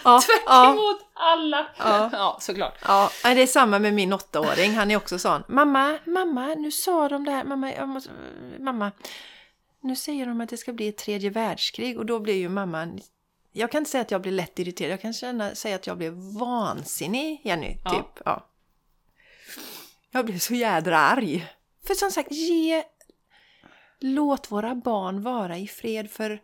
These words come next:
Speaker 1: håvete. Ja. Och det här handlar ju inte om att, eh, vi inte bryr oss om och är empatiska och bryr oss om andra människor. Men det är precis som du säger, nu helt plötsligt,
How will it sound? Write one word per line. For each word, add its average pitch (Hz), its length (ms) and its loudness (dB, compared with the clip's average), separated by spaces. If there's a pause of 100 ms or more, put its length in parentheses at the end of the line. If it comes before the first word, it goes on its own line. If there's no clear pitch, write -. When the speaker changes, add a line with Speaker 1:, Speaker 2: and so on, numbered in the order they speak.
(260)
Speaker 1:
håvete. 233 1000 -8 (1800)
Ja. - 280 -4 (800)
Och 294 80 0
det 320 120 6
här 226 100 2
handlar 240 320 0
ju 220 60 0
inte 226 240 -2
om 165 120 -4
att, - 280 -8 (360)
eh, 175 360 -6 (220)
vi 175 480 -6 (500)
inte 214 280 -4
bryr 151 300 -8
oss 190 260 -8
om 185 360 -6
och 190 80 -6
är 202 40 -6
empatiska 196 760 -8
och 214 60 -6
bryr 196 280 -6
oss - 160 -10
om 180 160 -10
andra 233 420 -6
människor. 208 600 -6
Men 269 120 -4
det 311 60 -2
är - 20 -14
precis 330 360 -4
som 254 100 -4
du 254 80 -4
säger, 247 180 -4
nu 233 100 0
helt 302 220 -2
plötsligt, 302 480 -8